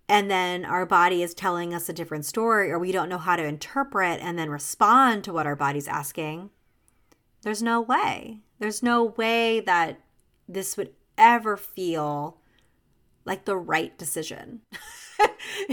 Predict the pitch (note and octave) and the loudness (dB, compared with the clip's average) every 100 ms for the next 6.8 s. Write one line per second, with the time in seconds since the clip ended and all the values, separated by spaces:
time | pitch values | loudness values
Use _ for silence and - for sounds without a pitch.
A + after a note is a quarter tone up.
0 | - - C#4+ C4 A3 A#3+ D4 D4 - - | 0 4 4 6 6 6 2 -4 -16 -20
1 | - _ G#3+ G#3+ G#3+ B3 B3+ B3 A#3 G#3+ | -20 _ 6 8 8 6 6 6 4 4
2 | G#3 - C4+ C4+ B3 F#3+ E3 D#3+ F3 G3 | 0 -2 0 0 0 0 0 -2 -4 -10
3 | _ _ - G3+ G3 F#3+ - - G#3 G#3 | _ _ -2 0 0 -2 -8 -2 0 0
4 | G3+ F#3 E3+ D#3+ D#3+ - - - - B3+ | -2 -2 -2 -2 -4 -10 -20 -20 -10 -6
5 | A#3+ C#4+ C4 G3 D#3 D#3 - D3 C3 C#3 | -2 0 2 0 -2 -6 -6 -6 -6 -10
6 | D#3 F#3+ - F#3 D#3+ D#3+ E3+ G#3+ | -12 -16 -10 -6 -6 -6 -6 -8